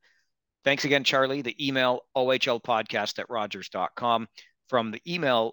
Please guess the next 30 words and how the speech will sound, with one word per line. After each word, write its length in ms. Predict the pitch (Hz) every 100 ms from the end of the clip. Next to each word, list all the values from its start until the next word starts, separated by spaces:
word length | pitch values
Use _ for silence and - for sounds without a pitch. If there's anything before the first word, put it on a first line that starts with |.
| _
to 140 | - 123
a 60 |
comment 480 | - 135 131 131 120 -
from 320 | - 101 95 _ -
Ted 480 | - 143 87 85 -
on 160 | 120 107
our 180 | 101 101
YouTube 560 | 101 165 - 123 98
channel, 460 | - 92 82 92 - 113
and 240 | 110 107 -
Ted 420 | - 156 123 98 - - - _ -
was 180 | 117
wondering 560 | 123 127 131 123 123 120 -
about 400 | 117 107 151 185 -
the 60 |
goaltending 720 | 127 120 107 - 104 104 107 110 _
in 180 | 131 117
Saginaw, 520 | - 156 156 113 82
this 200 | 92 113
team 300 | - 139 131
that 140 | 123 117
I 80 |
still 420 | 113 - 131 117 -
insist 520 | 120 104 - 120 - -
will 120 | 101
win 240 | 104 104
the 80 | 98
West 300 | 95 135 -
this 220 | 95 -
year. 160 | 92 85